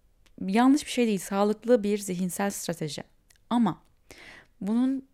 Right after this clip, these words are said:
bir kaçış olup olmadığını anlamak için birazcık niyetini ve yaklaşımını değerlendirmek gerekiyor.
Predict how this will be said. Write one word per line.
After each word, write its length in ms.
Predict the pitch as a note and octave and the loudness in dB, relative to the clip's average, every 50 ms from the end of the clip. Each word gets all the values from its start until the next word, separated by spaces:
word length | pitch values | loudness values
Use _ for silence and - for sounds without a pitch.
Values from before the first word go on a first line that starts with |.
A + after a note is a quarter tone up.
| _ _ | _ _
bir 240 | G3+ F#3+ A3 G#3+ A3 | -6 -6 -6 -6 -6
kaçış 680 | - - G3 - - - C#4 C4+ - - - - - - - _ _ _ | -8 -10 -10 -8 -4 -4 -4 -4 -2 -6 -6 -8 -10 -14 -18 _ _ _
olup 220 | - F#3+ F#3+ F3+ - | -4 -4 -4 -2 -2
olmadığını 400 | G#3+ A3 G#3 G3 F3 F3+ E3+ - | -2 -2 -2 -2 -4 -4 -6 -4
anlamak 480 | - F3+ F3+ F3+ F3+ E3+ E3 E3 - | -4 -4 -4 -4 -4 -4 -4 -6 -8
için 320 | - - - C4+ E4+ - _ _ - - - - - _ _ _ _ _ | -10 -6 -4 -4 -4 -6 _ _ -20 -20 -20 -20 -20 _ _ _ _ _
birazcık 520 | - - C#4 C4 B3 A#3 G#3 A#3+ A3+ - - - - _ _ _ _ _ _ _ _ | 2 2 4 4 2 2 0 -2 -6 -8 -14 -16 -18 _ _ _ _ _ _ _ _
niyetini 720 | G3 G3 G3 G3+ G#3 A3 A3 A3 - - B3 B3 C4+ A#3 | 0 2 4 4 4 2 0 -2 -2 0 2 2 4 2
ve 60 | G#3+ A3+ | 2 0
yaklaşımını 800 | A#3 A3 G#3 G3 - - - G3+ - - A3 G#3+ G#3+ A3+ G#3+ | 0 2 0 0 0 -2 -8 -8 -4 -2 -2 0 0 0 0
değerlendirmek 720 | G3 F#3+ F#3+ F#3 F#3 F#3 F#3 F3 F3 F3+ F3 F3+ F3+ - - | 0 0 0 0 0 -2 -4 -4 -4 -4 -4 -6 -6 -6 -6
gerekiyor. 380 | - - - - - - - | -8 -8 -8 -10 -14 -16 -16